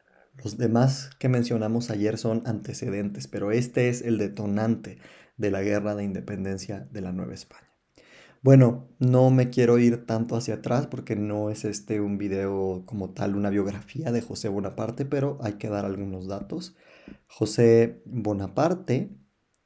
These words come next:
fue hermano del gran Napoleón,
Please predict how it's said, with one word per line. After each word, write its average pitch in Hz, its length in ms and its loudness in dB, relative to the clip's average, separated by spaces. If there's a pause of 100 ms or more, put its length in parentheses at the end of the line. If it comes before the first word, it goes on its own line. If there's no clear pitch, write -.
(100)
fue 110 760 2
hermano 113 460 -2
del 117 180 0
gran 104 280 -2
Napoleón, 104 720 -8